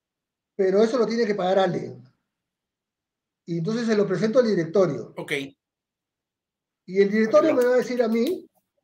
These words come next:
Speaker 1: claro, y el directorio me va a decir después, "Ojo, Jorgito, si esto funciona, vas a dejar tu puesto, ¿ah? Pero no te preocupes que vas a ser el que maneje este emprendimiento", ¿no?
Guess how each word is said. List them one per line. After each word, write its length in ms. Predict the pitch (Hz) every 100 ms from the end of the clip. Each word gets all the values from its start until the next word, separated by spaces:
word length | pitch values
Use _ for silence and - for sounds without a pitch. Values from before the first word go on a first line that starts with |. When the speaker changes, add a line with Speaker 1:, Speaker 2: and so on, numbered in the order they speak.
| _ _ _ -
Speaker 1:
claro, 640 | 180 196 165 127 - _ _ _ _ _ _ _ _
y 80 | - 175
el 40 |
directorio 260 | 180 175 254
me 40 | 254
va 40 |
a 40 | 240
decir 140 | 247
después, 440 | 214 226 220 - - _
"Ojo, 920 | - 220 190 202 185 175 165 160 151 - _ _ _ _ -
Jorgito, 720 | 156 151 214 165 143 131 - _ _ _ _ _ _ _ _ _ _ _
si 140 | -
esto 180 | 196 214
funciona, 800 | 185 165 165 208 202 214 - - _ _ _ - - - - _ _ _ -
vas 120 | 160
a 80 | 160
dejar 140 | 170 165
tu 120 | 160
puesto, 360 | 180 175 - 135
¿ah? 180 | 165 - _ _ _ _ _ _ _ _ -
Pero 160 | 139
no 100 | 160
te 100 | 202
preocupes 420 | 196 170 185 185
que 100 | 175 143
vas 340 | 143 143 151
a 80 | 160
ser 120 | 170
el 60 | 165
que 80 | 139
maneje 340 | 135 156 160
este 120 | 160
emprendimiento", 680 | 143 131 123 123 127 110 104
¿no? 180 | 120 160